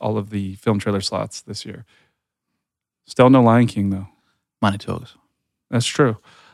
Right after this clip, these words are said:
Speaker 1: Uh, let's talk about the halftime show. We've been talking. There's a, there's a, there's a long winding narrative on Neon Black for this halftime show. Uh, we've, we've, <laughs> we've got in hard,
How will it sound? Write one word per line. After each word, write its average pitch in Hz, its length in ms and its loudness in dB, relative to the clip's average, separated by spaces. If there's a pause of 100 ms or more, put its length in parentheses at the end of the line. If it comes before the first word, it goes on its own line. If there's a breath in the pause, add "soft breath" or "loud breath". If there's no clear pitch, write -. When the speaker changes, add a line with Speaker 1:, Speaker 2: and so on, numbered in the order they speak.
(140 soft breath)
Speaker 1:
Uh, 139 200 10
let's 147 200 6
talk 165 100 6
about 156 140 4
the 151 80 2
halftime 127 320 0
show. 101 240 -8
We've 135 100 4
been 147 80 4
talking. 139 320 4
There's 135 180 2
a, 139 200 2
there's 139 200 2
a, 120 220 4 (220)
there's 127 140 0
a 127 40 6
long 127 240 8
winding 127 280 6
narrative 113 420 2
on 98 80 2
Neon 98 200 0
Black 98 280 -4
for - 80 -20
this - 160 -6
halftime 95 420 -2
show. 95 300 -4 (580)
Uh, 104 240 -2
we've, 107 360 -2
we've, 127 460 0
<laughs> - 40 2
we've 135 200 2
got 135 220 8
in 123 80 8
hard, 120 440 6